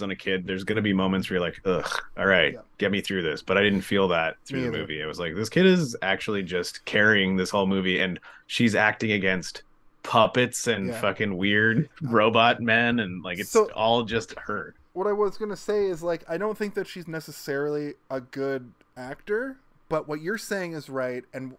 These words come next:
Speaker 2: and her, her ability to be in these moments and be acting with just, there were scenes where she's interacting with, like,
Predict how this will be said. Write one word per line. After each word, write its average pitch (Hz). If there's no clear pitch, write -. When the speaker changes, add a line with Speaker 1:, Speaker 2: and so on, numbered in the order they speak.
Speaker 2:
and 131
her, 151
her 151
ability 160
to 139
be 170
in 165
these 156
moments 135
and 139
be 139
acting 143
with 131
just, 208
there 175
were 190
scenes 202
where 190
she's 202
interacting 214
with, 175
like, 151